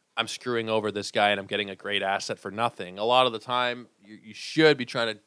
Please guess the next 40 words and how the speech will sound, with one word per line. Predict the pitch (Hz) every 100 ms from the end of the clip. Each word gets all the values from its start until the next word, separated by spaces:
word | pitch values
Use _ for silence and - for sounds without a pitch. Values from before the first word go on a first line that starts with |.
| -
do | 117
something | 117 107
that's | 104
a |
little | 113 107
more | 104 104
even. | 143 131 95 _ _ _ _
Even | 147
though | 156
these | 139
guys | 147 139
are | 120
likely | 113 123 123 117
to | 110
be | 104 104 104
pretty | - 95
good | 90 -
players, | 165 190 180
we | 156
have | 139
no | 143
idea | 139 131 123
what | 113
a |
guy's | 113 110 110
gonna | 110
be | 101 104
when | 98
they're | 98
seventeen, | 98 113 104 107 101
eighteen | 101 107 101
years | 98 98
old | 95 95
in |
the | 95
low | 95 98
levels | 101 98 95
of |
the | 92
minors. | 98 104 95 - -